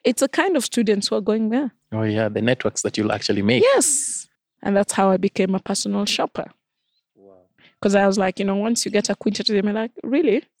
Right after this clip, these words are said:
Speaker 1: Just send me." Instead of just having your nanny go to the, to shop for you, here I am. <laughs> And you always have to remind people where, who you are, where you are.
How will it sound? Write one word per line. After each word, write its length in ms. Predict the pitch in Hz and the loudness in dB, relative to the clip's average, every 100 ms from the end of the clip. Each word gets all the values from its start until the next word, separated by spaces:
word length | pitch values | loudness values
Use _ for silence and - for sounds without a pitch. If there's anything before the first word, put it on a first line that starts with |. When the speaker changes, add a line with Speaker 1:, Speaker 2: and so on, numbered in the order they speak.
| _ _ _ _ - | _ _ _ _ -2
Speaker 1:
Just 360 | 254 - - | 0 2 2
send 240 | - 233 208 | 4 4 4
me." 200 | 190 - - 214 202 _ _ - | 2 -2 -8 -14 -14 _ _ -6
Instead 280 | 202 214 208 | -2 0 0
of 120 | 208 | 0
just 160 | 220 - | -4 -6
having 260 | 202 190 | -14 -10
your 100 | 180 | -4
nanny 380 | 180 202 196 202 | 0 2 2 0
go 200 | 208 208 | 0 -2
to 180 | - 180 | 0 -2
the, 300 | 165 175 208 - - _ - | 2 0 -2 -12 -20 _ -6
to 60 | |
shop 220 | - 220 - | 0 0 0
for 140 | - | 0
you, 200 | 190 214 - - | 2 0 -4 -6
here 140 | - 226 | 2 4
I 40 | 240 330 | 4 2
am. 120 | 185 _ _ _ _ _ _ _ _ _ _ - | -2 _ _ _ _ _ _ _ _ _ _ 0
<laughs> 220 | 294 262 453 349 - - - - _ _ - - - | 4 4 2 0 -2 -14 -16 -16 _ _ -20 -18 0
And 120 | 269 | 4
you 80 | 311 | 6
always 220 | 440 294 | 6 6
have 120 | 214 - | 6 6
to 100 | 185 | 4
remind 340 | 185 208 208 | 4 4 2
people 340 | - - 104 190 | 0 -2 0 4
where, 220 | 202 190 | 4 4
who 200 | 208 254 | 6 6
you 140 | 185 | 6
are, 240 | 196 233 180 | 6 4 6
where 160 | 190 | 6
you 140 | 190 202 | 4 4
are. 240 | 226 190 | 2 0